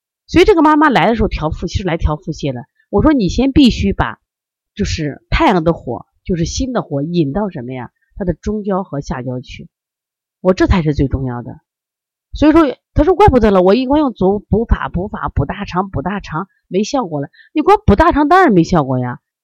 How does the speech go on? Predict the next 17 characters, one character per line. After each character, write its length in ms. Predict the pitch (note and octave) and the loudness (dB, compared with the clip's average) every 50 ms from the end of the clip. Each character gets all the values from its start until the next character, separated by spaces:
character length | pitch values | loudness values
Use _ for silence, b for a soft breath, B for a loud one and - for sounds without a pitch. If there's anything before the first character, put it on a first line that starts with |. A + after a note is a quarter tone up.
| _ _ _ _ _ | _ _ _ _ _
我 100 | - C#4 | 2 4
说 80 | D#4 F4+ | 6 6
你 80 | D#4+ E4 | 6 6
关 160 | C4+ E4+ E4+ | 6 8 6
键 140 | E4 D4 A3+ | 6 8 6
补 100 | - A3 | 6 6
大 160 | C4 C4 B3 | 6 2 2
肠， 180 | - G#3+ A#3+ | 0 -2 -2
你 60 | A3+ G3+ | -2 -2
问 160 | G3+ A#3+ A#3 | -2 -4 -4
题 160 | - A3 B3 | -2 -2 -4
是 80 | A3 A#3 | 0 2
你 80 | C#4+ | 2
火 340 | E4 - - - - E3 D3 | 2 2 2 0 0 0 0
在 200 | C#3 C3 C3+ B2+ | 2 -2 -4 -6
哪 80 | A#2+ - - | -8 -10 -14
呢？ 100 | E3 E3 | -16 -18